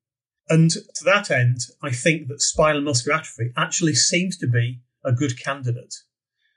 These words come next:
And the reason that I think this is the case is that kids that are treated around six months of age, they show some very impressive improvements in motor scores. But when they're treated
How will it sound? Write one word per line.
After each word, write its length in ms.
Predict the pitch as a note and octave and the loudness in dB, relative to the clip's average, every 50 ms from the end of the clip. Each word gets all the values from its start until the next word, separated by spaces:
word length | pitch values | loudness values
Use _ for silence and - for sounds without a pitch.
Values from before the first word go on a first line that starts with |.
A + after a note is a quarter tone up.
| _ _ _ _ _ _ _ - | _ _ _ _ _ _ _ -4
And 120 | C#3+ C#3+ | -2 0
the 60 | C#3 | 2
reason 520 | D3 F#3 G3+ G3 E3+ F3 D#3+ D3 B2+ - - _ _ _ _ - | 4 4 4 4 2 2 0 0 -2 -8 -14 _ _ _ _ -4
that 140 | - C3 D3+ | -2 0 2
I 100 | D3+ B2 | 0 0
think 300 | A#2+ - D#3 E3 D3+ B2+ | 0 -2 -4 -4 -2 -2
this 160 | E3 D#3+ - | -2 -2 -2
is 100 | - C3 | -2 -2
the 100 | B2+ A#2+ | -4 -4
case 560 | - - - - B2 A#2+ B2 - - - - _ | 0 2 2 4 4 4 4 2 -4 -6 -8 _
is 200 | D3 B2+ B2 B2+ | -4 -2 -2 -2
that 220 | C#3 C#3 - - - - _ _ _ _ _ _ | -2 -4 -6 -8 -16 -16 _ _ _ _ _ _
kids 280 | - A3 G#3 F3 E3 | 2 2 2 2 2
that 100 | E3+ F#3 | 2 2
are 120 | E3+ E3 - | 2 2 0
treated 380 | - - F3 E3+ D#3+ - E3 | 0 0 0 0 0 -2 -4
around 480 | D3+ D3 C#3+ D3 C#3+ C#3+ C#3 C3+ C#3 C3 A#2+ - - _ | -4 0 0 2 0 0 -2 -8 -8 -10 -10 -10 -10 _
six 320 | - - - E3+ E3+ - - | -4 -2 -2 -2 -2 0 2
months 260 | E3 F#3 G#3 G#3 - | 2 4 4 2 4
of 80 | B2+ A#2+ A2+ G#2+ - | 4 4 4 4 2
age, 300 | A#2+ - - - - _ _ _ _ _ _ _ _ _ _ | -6 -10 -16 -20 -20 _ _ _ _ _ _ _ _ _ _
they 60 | D3+ | -4
show 480 | B2 - - G3+ G3+ F#3+ F3 D#3+ E3+ - | -2 0 0 2 2 2 2 0 -2 -4
some 320 | B2+ A#2+ - D#3+ D3 C#3+ | -2 0 0 -2 -2 -2
very 260 | C#3+ F#3 F#3 E3 D#3 | 0 0 2 2 0
impressive 520 | C#3+ B2 C#3 D3+ C#3+ C3 - D3 C3 C3 B2+ A#2+ - _ _ _ | -4 -4 -4 -2 -2 -2 -4 -4 -4 -4 -6 -6 -8 _ _ _
improvements 640 | - D3+ B2+ A#2+ F3 E3+ E3 D#3+ C#3 A#2+ A#2+ B2 C3 | -8 -6 -2 0 2 2 2 0 0 -2 -2 -2 -4
in 100 | C3+ C#3+ | -4 0
motor 200 | D3 E3 D#3+ E3 | 0 0 0 0
scores. 520 | - - C3+ A2+ A2 A#2+ - - - - _ _ _ _ _ _ _ _ _ _ _ _ | -4 -4 -6 -6 -6 -6 -14 -18 -20 -20 _ _ _ _ _ _ _ _ _ _ _ _
But 300 | - D#3 D3+ D3+ - - - | 4 4 4 4 0 -6 0
when 180 | E3 F3+ F#3+ | 2 2 2
they're 100 | F#3 E3+ | 2 -2
treated 540 | - - F#3+ F3+ E3+ C3 - D#3+ D3 C3+ B2+ | -2 0 0 2 0 2 0 0 0 0 -2